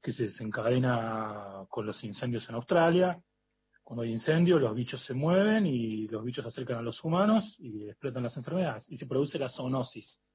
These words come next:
Entonces, en este, en el contexto de estas dos cosas, por un lado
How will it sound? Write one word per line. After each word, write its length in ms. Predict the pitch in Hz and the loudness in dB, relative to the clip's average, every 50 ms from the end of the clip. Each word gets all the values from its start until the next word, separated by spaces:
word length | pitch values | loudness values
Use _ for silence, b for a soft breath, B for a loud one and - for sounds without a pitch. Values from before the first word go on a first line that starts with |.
| _ _ _ _ _ | _ _ _ _ _
Entonces, 420 | - 175 160 175 165 - - - - 339 | 2 4 4 6 4 2 0 -4 -2 0
en 160 | 180 151 185 | 4 4 4
este, 240 | 190 - - - 180 - - | 4 2 2 2 2 2 2
en 200 | - 175 147 147 | 2 2 2 2
el 100 | 143 139 | 2 2
contexto 500 | - 151 147 147 190 170 170 - 190 156 | 4 4 4 4 2 2 2 4 4 4
de 60 | 156 | 4
estas 260 | 151 - - 156 135 | 2 2 2 2 2
dos 500 | 131 160 160 160 156 156 - - - - _ _ | 4 6 6 6 6 4 0 -12 -14 -18 _ _
cosas, 600 | - - 180 180 180 - - 196 165 135 - - - _ _ - | -2 2 2 2 2 4 4 4 4 4 2 -4 -18 _ _ -8
por 140 | - 135 | -4 -4
un 140 | 143 147 139 | -2 0 2
lado 520 | 143 143 147 156 160 151 143 127 135 - | 4 6 6 8 8 8 8 6 4 -2